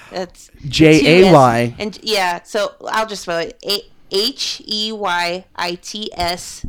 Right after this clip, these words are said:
Speaker 1: S A R A H J A Y. Uh, you could probably find me tagged in some of Nathan's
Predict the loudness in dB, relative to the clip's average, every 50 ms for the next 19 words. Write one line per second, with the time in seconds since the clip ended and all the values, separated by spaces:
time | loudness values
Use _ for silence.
0 | -12 -12 -10 -8 -8 -8 -8 -10 -10 -8 -6 -6 -6 -8 -8 -8 -8 -8 -8 -8
1 | -8 -8 -8 -8 -8 -10 -10 -10 -10 -12 -14 -16 -18 -18 _ _ -16 -12 -12 -10
2 | -10 -10 -10 -10 -10 -10 -10 -12 -12 -12 -12 -14 -14 _ _ _ _ _ _ _
3 | _ _ -6 -4 -4 -4 -4 -4 -6 -8 -10 -14 -20 -16 -10 -10 -8 -8 -8 -10
4 | -10 -10 -10 -10 -12 -12 -10 -8 -6 -6 -6 -8 -10 -14 -16 -16 -12 -12 -10 -10
5 | -8 -8 -8 -6 -6 -6 -6 -8 -10 -12 -12 -10 -10 -10 -10 -12 -12 -12 -12 -14
6 | -16 -18 -20